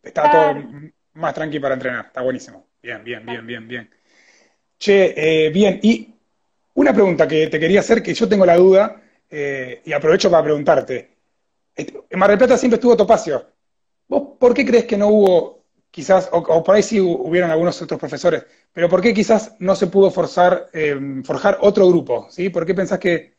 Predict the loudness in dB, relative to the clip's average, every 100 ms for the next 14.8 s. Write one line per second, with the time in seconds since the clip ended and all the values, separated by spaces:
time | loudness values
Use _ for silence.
0 | _ _ _ -6 0 2 4 6 6 6
1 | 4 2 0 -2 -8 _ _ _ _ _
2 | _ -8 -2 0 2 4 4 4 0 -2
3 | -12 _ _ _ _ _ _ _ _ _
4 | _ _ _ _ _ _ -12 -12 -12 -10
5 | -8 -8 -8 -12 -14 -16 _ _ -16 -10
6 | -6 -6 -8 -10 -12 -14 -18 -20 -18 -16
7 | -16 -18 _ -18 -16 -16 -14 -14 -14 -16
8 | -16 -16 -18 -18 -16 -16 -18 -20 -20 -20
9 | -20 -20 -20 -20 _ -18 -14 -12 -12 -12
10 | -12 -12 -14 _ _ -16 -16 -14 -16 -16
11 | -12 -8 -8 -6 -8 -10 -14 -12 -12 -12
12 | -12 -14 -16 _ _ -12 -8 -8 -10 -14
13 | -16 -12 -12 -10 -10 -6 -6 -6 -12 -14
14 | -12 -12 -12 -14 -18 -18 -18 -18